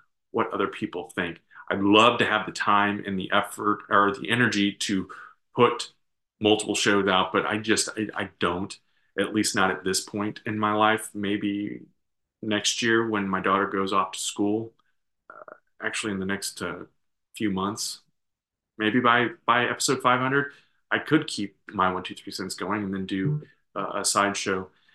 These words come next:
as well. But we'll see. We'll see. <clears throat> Anyway, it is time for Ask My One, Two, Three Cents. And I did make the mistake of saying ask anything because, you know, I figured people may have other questions beyond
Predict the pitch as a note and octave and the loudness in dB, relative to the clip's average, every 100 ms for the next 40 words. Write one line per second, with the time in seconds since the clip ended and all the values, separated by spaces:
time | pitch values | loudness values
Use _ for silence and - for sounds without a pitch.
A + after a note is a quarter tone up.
0 | _ _ F#2 - F2+ - C#4 D4+ - - | _ _ -4 0 0 2 2 6 6 4
1 | - - D#3+ D#3 - - - - - A3 | 0 -12 -2 2 2 0 -4 -10 -4 -2
2 | E3+ C#3+ - - _ _ _ _ _ E3+ | 0 0 -4 -14 _ _ _ _ _ 4
3 | D#3 A2 G2+ - - _ - C#3+ C#3+ - | 4 4 0 -2 -18 _ 4 8 8 6
4 | B2 A2+ A2+ A2+ A2+ A#2 A#2 - - G#2+ | 4 4 4 4 6 4 2 -4 0 2
5 | G#2+ G2+ A2 G2+ G2+ - C3+ D3 D3 C3 | 2 0 -4 -8 -4 0 2 4 4 6
6 | D#3 C3+ - _ - A#2 A#2 A#2+ - A#2 | 4 4 -6 _ 0 2 2 0 2 2
7 | A2+ - G#2+ G#2 G2+ - G#2+ G#2 - - | 2 2 2 2 0 0 2 2 0 -6
8 | - _ _ _ _ _ _ _ _ _ | -18 _ _ _ _ _ _ _ _ _
9 | - B2+ A2+ - F#2 G#2 G2+ G2 G#2 F#2 | 2 4 2 0 -2 -2 -2 -2 2 2
10 | F#2 F2+ - - - _ _ D#3 A#2+ A#2+ | 2 0 0 -2 -4 _ _ 2 2 0
11 | - - B2 C3 A#2+ - A#2 G#2 G2 G2 | -4 -4 -2 0 0 -2 -2 0 2 0
12 | G2 - - - - F#2+ F#2 D#2+ A2+ G#2+ | -2 -6 -20 -14 -2 0 0 0 2 4
13 | - G2+ - A2 F#2+ G2 G2 F#2+ | 2 -2 -4 -2 0 2 2 0